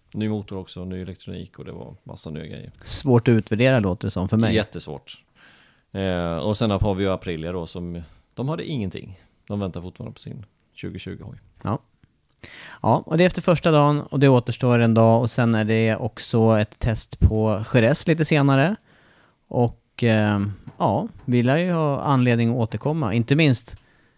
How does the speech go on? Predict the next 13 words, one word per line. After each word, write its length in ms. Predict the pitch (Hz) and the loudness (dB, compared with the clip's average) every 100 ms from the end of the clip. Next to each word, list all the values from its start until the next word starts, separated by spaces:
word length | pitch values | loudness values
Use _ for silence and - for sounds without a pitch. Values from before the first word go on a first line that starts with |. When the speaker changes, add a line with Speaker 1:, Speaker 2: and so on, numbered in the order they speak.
| _ _ - | _ _ -4
Speaker 2:
lär 200 | 127 117 | 0 2
vi 100 | 117 | 4
ju 100 | 113 | 4
återkomma 800 | 104 - - 104 101 101 95 98 | 2 -2 -2 0 2 2 2 0
och 100 | 98 | 0
göra 420 | 101 98 95 92 | 2 2 0 -2
någon 360 | 95 95 92 - _ | -2 -4 -4 -8 _
lite 280 | 120 107 110 | -8 -6 -6
större 480 | - 113 120 113 98 _ _ _ _ _ | -2 0 0 0 -2 _ _ _ _ _
säsongssammanfattning, 1900 | - 131 113 127 113 107 - 113 107 104 95 - 117 - 107 104 151 175 139 | -6 -4 0 2 2 -2 -4 -2 0 0 -4 -8 -6 -2 0 0 0 -2 -4
tänker 320 | 110 104 101 | -2 -6 -4
jag, 160 | 92 90 | -6 -4
poddmässigt. 640 | 101 90 113 151 95 - | -4 -2 -4 -4 -6 -12